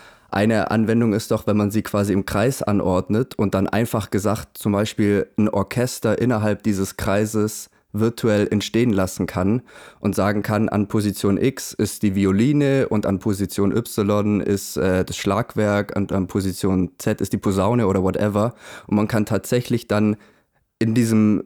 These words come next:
in dieser Anordnung, der, in dieser Kreisanordnung, äh, von den Lautsprechern rumlaufen und quasi zur Violine laufen und die Violine dort hören, zum Schlagwerk laufen und da halt nur das Schlagwerk hören und, äh, auf diese Art und Weise quasi halt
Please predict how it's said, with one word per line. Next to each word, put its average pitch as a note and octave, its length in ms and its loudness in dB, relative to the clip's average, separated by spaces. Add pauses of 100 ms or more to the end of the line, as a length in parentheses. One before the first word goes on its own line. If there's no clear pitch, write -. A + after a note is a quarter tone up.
in G#2+ 100 2
dieser G2+ 400 2
Anordnung, B2 560 2
der, F#2+ 160 2 (100)
in G2+ 240 2
dieser G2+ 220 0
Kreisanordnung, A2 1160 0
äh, G2+ 260 0
von - 180 -2
den F#2+ 100 2
Lautsprechern G#2 600 -2
rumlaufen A#2 640 0
und G2 180 0
quasi G2 380 0
zur C#3+ 260 0
Violine B2+ 480 4
laufen B2+ 460 2
und G#2 160 0
die G2+ 100 0
Violine G#2 400 4
dort G2+ 300 0
hören, G2+ 340 2 (180)
zum - 140 -6
Schlagwerk A2 500 0
laufen G#2+ 300 0
und G2 180 -2
da F#2+ 120 0
halt G2 180 0
nur G2+ 140 2
das - 80 -4
Schlagwerk F#2 500 -2
hören F#2+ 300 0 (480)
und, F#2+ 340 0
äh, F#2 260 2
auf - 160 -4
diese A2 260 0
Art G2 120 0
und F#2+ 140 -4
Weise G2+ 280 0
quasi F#2+ 440 -2
halt F#2+ 260 0